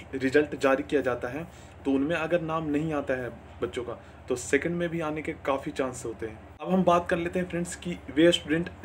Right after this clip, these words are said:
जिनका जो है second round की जो allotment result में भी अगर government diet नहीं आता है and वे student only जो government से ही अपना मतलब डीएलएड करना चाहते हैं, private college की fees afford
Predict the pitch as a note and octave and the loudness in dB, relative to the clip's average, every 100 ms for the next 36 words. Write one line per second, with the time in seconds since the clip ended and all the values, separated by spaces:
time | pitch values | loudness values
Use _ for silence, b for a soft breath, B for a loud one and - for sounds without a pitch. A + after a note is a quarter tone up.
0 | A#2+ C#3 D3+ E3 D3+ D#3+ D#3 - D3 C#3+ | 2 2 4 0 0 -2 -4 2 4 4
1 | F3 E3 B B B - A#2+ C3+ D3 - | 0 -2 B B B -4 4 6 4 -2
2 | D3 D3+ C3+ C3+ C#3 D#3 D3+ C3+ C#3+ D3+ | 0 2 4 4 4 0 -2 2 4 4
3 | D#3 C#3+ D3 C3+ C#3 C3 C3+ C#3 D3+ C#3+ | 2 0 0 0 2 4 4 4 2 2
4 | C#3+ C3 B2+ C#3 B2+ B2 A#2 A#2+ B2 B2 | 2 0 2 2 0 -2 -6 -4 -4 0
5 | C3 E3+ E3+ - D#3 D#3+ - C3+ D3+ F3 | 4 4 4 0 -2 -2 0 0 2 0
6 | B B B B - C#3+ C#3+ - C3+ C3+ | B B B B 4 4 4 6 6 6
7 | E3+ F3 D#3 D3 D#3 - C#3+ C#3 C#3 D#3+ | 2 0 -2 -2 -2 -2 -2 -2 -2 0
8 | C3 C#3 C#3+ C#3+ C3+ C3+ C3 B2+ D#3 - | 6 8 8 6 4 4 2 0 -2 2
9 | C#3 C3+ D#3 - C#3+ D3 - C3 D3+ - | 6 6 4 4 4 4 -2 -6 -4 -2
10 | C#3 - C#3 D#3+ | -2 2 2 2